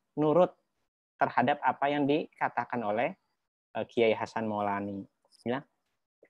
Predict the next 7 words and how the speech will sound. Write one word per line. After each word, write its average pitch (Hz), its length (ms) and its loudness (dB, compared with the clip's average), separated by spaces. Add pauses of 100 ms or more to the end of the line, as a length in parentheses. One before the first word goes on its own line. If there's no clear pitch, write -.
(200)
Nah, 101 480 -2 (560)
eh, 101 420 -4 (460)
manutnya 127 480 0
itu 175 80 4
dalam 135 240 6
hal 131 160 0
apa? 123 560 0